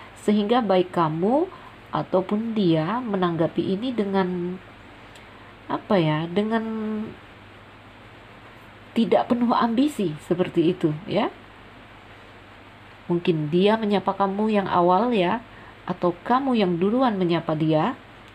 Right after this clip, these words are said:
di sini. Kamunya kelihatan hanya, hanya ini loh, hanya, mungkin hanya menganggap dia sebagai teman, sementara dia menunjukkan sukanya. Oke, Cancer? Dengan cueknya kamu, akhirnya perasaannya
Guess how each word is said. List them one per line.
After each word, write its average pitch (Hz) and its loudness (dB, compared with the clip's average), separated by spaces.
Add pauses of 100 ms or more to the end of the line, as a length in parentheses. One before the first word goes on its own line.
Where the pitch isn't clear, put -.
di 165 -2
sini. 170 -2 (1040)
Kamunya 277 -2
kelihatan 254 0 (480)
hanya, 233 -2
hanya 233 0
ini 277 0
loh, 156 2
hanya, 214 -2 (640)
mungkin 214 -4
hanya 190 2
menganggap 180 -2
dia 240 2
sebagai 175 0
teman, 165 -4
sementara 220 -4
dia 220 2
menunjukkan 202 -2
sukanya. 147 -2 (720)
Oke, 220 0
Cancer? 254 0 (560)
Dengan 226 0 (160)
cueknya 269 2
kamu, 196 0
akhirnya 240 0
perasaannya 262 0